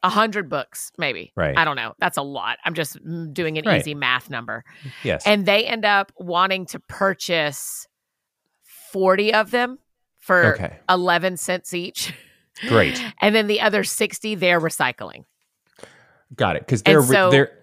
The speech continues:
Speaker 1: yes.
Speaker 2: yeah.
Speaker 1: So they
Speaker 2: 'Cause
Speaker 1: get
Speaker 2: they're
Speaker 1: piles
Speaker 2: scanning
Speaker 1: of
Speaker 2: 'em.
Speaker 1: things.
Speaker 2: Right,
Speaker 1: Yes.
Speaker 2: right, right.
Speaker 1: And advanced reader copies, which, and galleys, which are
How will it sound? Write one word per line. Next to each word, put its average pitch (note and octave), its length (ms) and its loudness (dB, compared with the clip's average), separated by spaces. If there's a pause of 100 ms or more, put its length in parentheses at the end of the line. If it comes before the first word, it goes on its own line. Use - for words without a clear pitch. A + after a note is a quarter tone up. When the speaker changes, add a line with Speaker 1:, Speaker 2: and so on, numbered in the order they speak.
(200)
Speaker 1:
yes. C#3 160 -2
Speaker 2:
yeah. C#2 140 -2 (500)
Speaker 1:
So - 160 -2
they - 120 4
Speaker 2:
'Cause C3+ 100 4
Speaker 1:
get - 60 4
Speaker 2:
they're D#3 180 8
Speaker 1:
piles G2+ 240 4
Speaker 2:
scanning G#2 280 4
Speaker 1:
of F2+ 60 2
Speaker 2:
'em. F2 40 2
Speaker 1:
things. A#2+ 460 -8 (340)
Speaker 2:
Right, C#2+ 260 -2
Speaker 1:
Yes. - 120 -12
Speaker 2:
right, C2 180 -8
right. - 440 -14 (200)
Speaker 1:
And B3 240 2
advanced G#3 440 -4
reader F#3+ 320 -4
copies, G#3+ 460 -4
which, F#3+ 260 -8
and E3 320 -4
galleys, F3+ 760 0
which F3 360 -6
are D#3 640 0